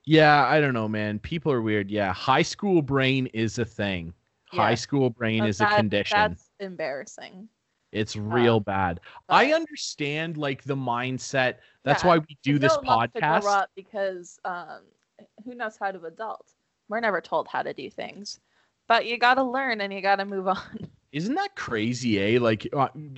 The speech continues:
Speaker 1: you're, you're hitting it right now. You're in that twenty-three to twenty-six-ish range. And, and, like, I'm
Speaker 2: Not yet.
Speaker 1: past it. I'm, I'm almost thirty. Yeah, you're so young. But,
Speaker 2: I'm,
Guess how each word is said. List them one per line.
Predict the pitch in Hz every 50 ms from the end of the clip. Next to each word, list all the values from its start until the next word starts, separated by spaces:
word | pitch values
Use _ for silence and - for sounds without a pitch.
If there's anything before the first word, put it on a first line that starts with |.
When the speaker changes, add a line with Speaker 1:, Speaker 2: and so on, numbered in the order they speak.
| - _
Speaker 1:
you're, | - 147 107 107 113 139 160 170 180 202 190 135 123
you're | 123 107 110 131 151 170 175
hitting | 165 131 147 175 180 180 180 180
it | 185 170 - 135
right | 143 135 131 123 -
now. | 113 117 113 113 120 127 135
You're | 135 131 127 127 131
in | 131 131
that | 127 120 117 113 - -
twenty-three | - - - 131 127 127 127 123 117 120 - - 127 127 127 127 127 123 123 123 123
to | 123 117 110 104
twenty-six-ish | - - - - 131 123 117 113 - _ - 120 120 120 - - - 127 117 120 - - 123 117 113 - -
range. | 113 113 113 113 113 117 117 113 113 113 107 - - - - - - - - - - - _ _
And, | 120 120 120 120 120 120
and, | 120 117 113
like, | 113 107 104 - -
I'm | 120 123 123 123 123 120 107 - -
Speaker 2:
Not | - - 220 113
yet. | 110 107 151 110
Speaker 1:
past | - - - 113
it. |
I'm, | 107 107 120 117 - - - _ _ _ _ -
I'm | 127 139 143
almost | 139 135 131 127 123 113 - - - - -
thirty. | - - - _ _ - 120 117 117 117 107 95 92 92 - _ _ -
Yeah, | 104 98
you're | 98 98
so | 98 - - - 117 117 120 117 113 113 110
young. | 101 90 90 82 76 76 78 82 - _ - - _ _ _
But, | - 127 117 107 - -
Speaker 2:
I'm, | -